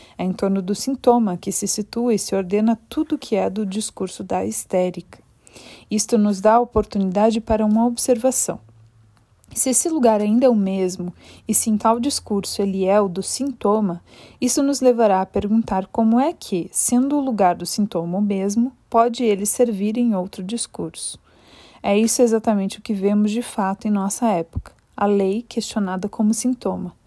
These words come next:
E não basta dizer que isso surge para nós à luz da época para reconhecer suas razões.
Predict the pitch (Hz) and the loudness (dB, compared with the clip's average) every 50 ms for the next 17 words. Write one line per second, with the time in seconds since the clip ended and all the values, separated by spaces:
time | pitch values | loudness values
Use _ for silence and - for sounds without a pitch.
0 | _ - - - - - - - - - 233 247 247 254 247 254 254 285 294 - | _ -20 -20 -20 -20 -20 -18 -8 0 4 4 6 6 6 6 6 4 4 0 -2
1 | - 294 240 247 247 226 226 233 233 226 - - 233 214 - - 226 - - 233 | -6 -6 -4 -4 -2 0 2 2 2 2 -2 -6 -6 -6 -4 -6 -8 -6 -4 -2
2 | 214 202 190 190 202 - - 220 190 185 185 180 185 196 208 214 214 208 202 196 | -2 -2 -2 -4 -6 -4 -2 -2 -2 -2 -2 -2 -2 -2 -2 0 0 0 0 0
3 | 196 208 196 190 190 180 175 175 185 185 - - - - 214 - 214 208 208 202 | -2 -2 0 0 0 0 2 0 -2 -4 -8 -12 -10 -8 -6 -4 -2 -2 0 -2
4 | 214 214 - 214 214 214 - - - 185 180 - - 190 190 - - 202 196 185 | -4 -4 -2 -2 -2 -2 -2 -2 -4 -6 -8 -6 -8 -8 -8 -6 -8 -8 -8 -8
5 | 180 170 180 175 - - - - | -10 -12 -14 -14 -14 -14 -14 -14